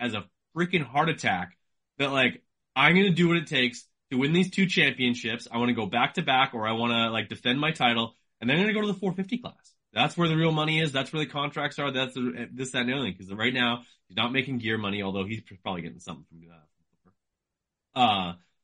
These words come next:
like, this, that, and the other thing. He'll be able to wear whatever he wants,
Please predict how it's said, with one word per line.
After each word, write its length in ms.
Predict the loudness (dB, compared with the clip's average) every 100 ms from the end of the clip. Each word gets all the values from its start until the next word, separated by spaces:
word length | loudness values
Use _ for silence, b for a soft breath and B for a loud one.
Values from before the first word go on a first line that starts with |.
| _ _
like, 260 | 2 2 0
this, 180 | -2 0
that, 140 | 2 2
and 100 | 2
the 60 |
other 160 | 0 0
thing. 160 | -2 -2
He'll 100 | 0
be 120 | 2
able 140 | 2
to 60 | 2
wear 240 | 2 2 2
whatever 260 | 2 0 2
he 60 |
wants, 560 | 2 2 2 0 -4